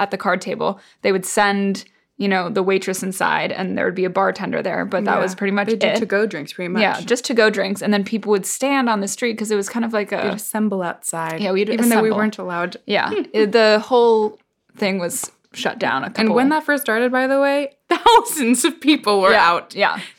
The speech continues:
Speaker 2: Thousands.
Speaker 1: Yeah.
Speaker 2: I remember, like,
Speaker 1: Packed
Speaker 2: holding my
Speaker 1: street.
Speaker 2: breath when I would, like, pass by sometimes 'cause I was so freaked out. And then I was like, you know, fuck it.
Speaker 1: Yeah,
Speaker 2: Whatever.
Speaker 1: yeah. <laughs> Um,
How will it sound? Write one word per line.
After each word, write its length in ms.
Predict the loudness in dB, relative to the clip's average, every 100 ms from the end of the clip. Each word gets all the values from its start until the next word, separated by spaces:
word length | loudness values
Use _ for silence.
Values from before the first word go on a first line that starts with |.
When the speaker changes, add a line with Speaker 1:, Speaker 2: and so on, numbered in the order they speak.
| _ _
Speaker 2:
Thousands. 720 | 2 4 2 -2 -4 -4 -4 0
Speaker 1:
Yeah. 80 |
Speaker 2:
I 40 | 2
remember, 300 | 4 4 4
like, 220 | 2 0
Speaker 1:
Packed 180 | 0 2
Speaker 2:
holding 260 | 4 4 4
my 80 | 2
Speaker 1:
street. 120 | 0
Speaker 2:
breath 260 | 2 2 0
when 120 | 0
I 100 | 0
would, 180 | 0 0
like, 160 | -4
pass 220 | 0 -2 0
by 220 | 0 0
sometimes 320 | -2 -4 -2
'cause 80 | 0
I 40 |
was 100 | 0
so 120 | -2 -4
freaked 220 | -4 0
out. 160 | 2
And 100 | 2
then 80 | -2
I 60 | 0
was 100 | -2
like, 140 | -4 -6
you 80 | -10
know, 120 | -10
fuck 240 | -12 -10 -10
it. 160 | -10 0
Speaker 1:
Yeah, 320 | 2 2 0
Speaker 2:
Whatever. 140 | 2
Speaker 1:
yeah. 420 | 2 4 2 -2 -10 -20
<laughs> 160 | -6
Um, 560 | 0 2 2 0 -6